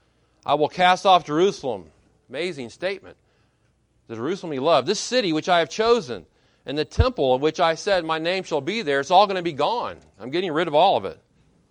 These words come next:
It's been prophesied in Second Kings twenty-four and twenty-five is the fulfillment of prophecy. Let's go to another one. Look at Second Kings twenty-four, verse ten.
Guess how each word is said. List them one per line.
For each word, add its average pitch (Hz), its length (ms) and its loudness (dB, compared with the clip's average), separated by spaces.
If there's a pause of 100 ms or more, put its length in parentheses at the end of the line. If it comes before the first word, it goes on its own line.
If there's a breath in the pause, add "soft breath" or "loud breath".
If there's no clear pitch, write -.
(560)
It's 117 140 -16
been 175 120 -8
prophesied 160 720 2
in 110 160 -12
Second 165 400 -8
Kings 160 300 -10
twenty-four 160 460 -8
and 143 80 -12
twenty-five 147 580 0
is 113 100 -14
the 113 80 -20
fulfillment 143 520 -8
of 127 60 -16
prophecy. 156 460 -8 (1400)
Let's - 140 -18
go 190 120 2
to 180 60 0
another 175 300 4
one. 147 100 2
Look 170 120 2
at 160 100 -6
Second 175 280 0
Kings 165 300 -6
twenty-four, 165 520 0
verse 147 200 -2
ten. 147 320 -6